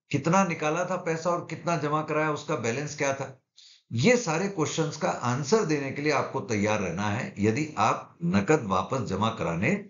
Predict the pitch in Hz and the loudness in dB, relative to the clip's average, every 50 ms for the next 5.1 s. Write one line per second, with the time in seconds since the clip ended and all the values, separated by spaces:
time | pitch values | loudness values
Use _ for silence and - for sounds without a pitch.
0 | _ _ - 78 - 95 85 85 87 82 82 82 78 82 - _ _ _ _ _ | _ _ -4 2 2 2 2 2 -4 -6 -6 -8 -8 -10 -12 _ _ _ _ _
1 | _ _ - 127 131 113 98 107 117 - 196 220 170 165 156 151 - 170 160 - | _ _ 0 2 2 4 4 2 2 0 0 0 0 0 0 0 -2 -4 -6 -6
2 | - - - 113 117 117 - - 156 156 131 139 147 139 117 - - - 151 - | -6 -4 -2 0 0 0 0 0 0 0 0 0 0 -2 -2 -2 -2 -2 -2 -2
3 | - - 107 101 110 120 107 98 127 120 110 104 98 95 107 101 98 95 117 110 | -2 -4 -2 0 0 0 0 0 0 2 2 0 -2 -2 -2 -4 -2 -2 -4 -4
4 | - - - - 95 - - 98 98 95 - 95 92 82 80 76 78 87 101 - | -6 -10 -8 -8 -4 0 2 2 2 2 -2 -6 -6 -6 -4 -4 -4 -4 -6 -6
5 | - | -8